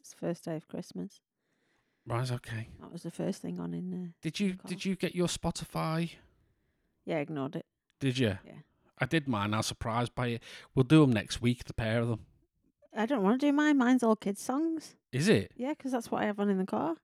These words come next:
Speaker 1: What my children like.
Speaker 2: <laughs> Mine is,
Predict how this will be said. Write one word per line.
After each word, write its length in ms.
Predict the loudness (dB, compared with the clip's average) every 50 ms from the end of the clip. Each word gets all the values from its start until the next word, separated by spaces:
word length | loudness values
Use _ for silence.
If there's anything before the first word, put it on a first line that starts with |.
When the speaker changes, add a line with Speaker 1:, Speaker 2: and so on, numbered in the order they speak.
| _ _ _ _ _ _ _ _ _ _ _ _ _
Speaker 1:
What 180 | -2 -2 -2 0
my 120 | -2 -4 -4
children 480 | -2 0 0 0 0 2 0 0 2
like. 380 | 0 0 0 -2 -2 -4 -10 -18 _ _ _ -20 -20 -20 -18
Speaker 2:
<laughs> 680 | -20 -18 -16 -16 -16 -16 -16 -20 -20 -20 -20 -20 _ -4
Mine 480 | 0 2 4 4 6 6 6 6 6
is, 380 | 4 2 0 -2 -4 -8 -12 -14